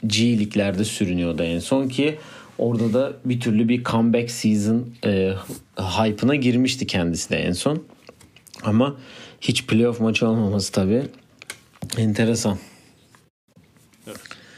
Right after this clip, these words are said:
Speaker 1: Sen bu
Speaker 2: Ben
Speaker 1: Josh Jackson'ı almamıştın bile <laughs> zaten.
Speaker 2: Ben Josh Jackson'ı almadım. Aynen senin dediğin gibi hani Phoenix'te çok başarılı olamadığı için ve yani oyun stili olarak Kansas'ta
Speaker 1: Ne oynadığı
Speaker 2: çok
Speaker 1: belli değil
Speaker 2: şişirildi
Speaker 1: bence.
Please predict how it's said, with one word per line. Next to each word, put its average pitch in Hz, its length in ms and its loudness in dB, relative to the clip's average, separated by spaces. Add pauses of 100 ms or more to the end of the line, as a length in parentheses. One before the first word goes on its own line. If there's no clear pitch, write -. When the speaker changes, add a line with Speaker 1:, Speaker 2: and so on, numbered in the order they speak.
(400)
Speaker 1:
Sen 127 380 0
bu 131 160 2
Speaker 2:
Ben 117 260 0
Speaker 1:
Josh 117 200 2
Jackson'ı 131 360 0
almamıştın 98 580 0
bile 101 160 2
<laughs> - 20 -2
zaten. - 600 -2
Speaker 2:
Ben 135 220 0
Josh 131 220 -2
Jackson'ı 147 360 -2
almadım. 139 460 -4
Aynen 113 340 -2
senin 113 240 -4
dediğin 113 180 0
gibi 110 120 -2
hani 107 140 0
Phoenix'te 117 560 -4 (1000)
çok - 220 -16
başarılı 113 360 0
olamadığı 110 380 0
için 110 340 -2
ve 113 160 -4 (880)
yani 101 180 -4 (340)
oyun 127 220 2
stili 131 300 -2
olarak 139 320 -2 (460)
Kansas'ta 127 340 0
Speaker 1:
Ne 175 120 4
oynadığı 190 560 2
Speaker 2:
çok 156 80 -2
Speaker 1:
belli 165 380 2
değil 139 140 4
Speaker 2:
şişirildi 127 360 2
Speaker 1:
bence. 139 300 0